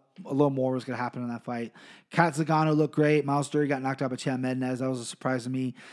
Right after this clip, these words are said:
Nico fucking Price with the hammer fist knockout of Randy Brown. That's nuts. Rick Glenn, I, I, I like Rick Glenn a lot. I think he's a talented guy. I think he's at the right camp.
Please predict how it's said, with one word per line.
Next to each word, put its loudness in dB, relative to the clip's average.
Nico 4
fucking -2
Price -2
with -6
the -4
hammer 0
fist -2
knockout -2
of -4
Randy -4
Brown. -4
That's 0
nuts. -2
Rick 2
Glenn, -4
I, -12
I, -14
I 2
like 2
Rick 4
Glenn 2
a 0
lot. 2
I -2
think -6
he's -8
a -10
talented -6
guy. 0
I -2
think -8
he's -8
at -8
the -6
right -2
camp. -4